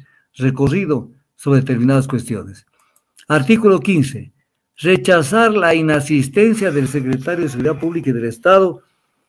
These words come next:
del ministro de Gobierno, del ministro del Interior, del comandante general de policía, de la directora del eco novecientos once y de los gobernadores provinciales, lo que evidencia,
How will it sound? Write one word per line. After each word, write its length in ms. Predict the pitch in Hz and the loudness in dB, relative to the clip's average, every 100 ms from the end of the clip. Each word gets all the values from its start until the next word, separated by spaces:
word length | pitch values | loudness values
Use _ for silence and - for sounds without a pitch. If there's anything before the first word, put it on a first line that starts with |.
| _ _ - | _ _ 0
del 220 | 160 156 | 2 2
ministro 460 | 160 226 233 190 | 2 4 2 0
de 120 | 151 135 | 0 0
Gobierno, 680 | 127 165 220 196 175 139 - _ _ _ _ _ _ _ _ _ _ _ _ _ - | 0 4 4 4 -2 -6 -10 _ _ _ _ _ _ _ _ _ _ _ _ _ 0
del 180 | 160 | 2
ministro 480 | 160 175 226 226 190 | 4 4 2 2 2
del 80 | 151 | 2
Interior, 600 | 139 135 127 170 214 175 | 2 2 2 6 4 2
del 160 | 135 127 | -2 -2
comandante 420 | 131 139 175 139 | 0 0 -2 -4
general 260 | 131 151 | -2 0
de 80 | 147 | -2
policía, 600 | 139 117 110 190 190 160 - _ _ _ _ _ - | -2 -6 -4 0 0 -2 -10 _ _ _ _ _ 2
de 120 | 156 | 4
la 80 | 147 | 6
directora 540 | 147 135 135 196 180 | 4 2 0 2 2
del 180 | 139 151 | 2 0
eco 220 | 175 160 | -2 0
novecientos 460 | 135 123 160 147 175 | 0 0 -4 -4 -2
once 340 | 202 139 165 | -2 -2 -2
y 60 | 139 | 0
de 100 | 135 | 0
los 160 | 127 | 0
gobernadores 400 | 123 120 135 156 | -2 -2 0 -2
provinciales, 580 | 143 123 110 175 175 160 - _ _ _ _ _ _ _ _ _ | -2 -4 -2 -2 -2 -6 -14 _ _ _ _ _ _ _ _ _
lo 140 | 156 143 | 0 4
que 100 | 156 | 4
evidencia, 720 | 147 190 202 190 175 147 | 4 2 0 2 0 0